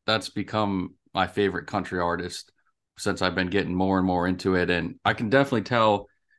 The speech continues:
Ronnie Dunn seems to reference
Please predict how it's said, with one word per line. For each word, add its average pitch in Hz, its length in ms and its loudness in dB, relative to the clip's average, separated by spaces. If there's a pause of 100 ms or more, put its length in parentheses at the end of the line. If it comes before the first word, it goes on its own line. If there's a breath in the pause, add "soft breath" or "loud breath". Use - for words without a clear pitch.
(460)
Ronnie 120 300 4
Dunn 110 320 2
seems 110 320 -2
to 104 100 0
reference 104 840 0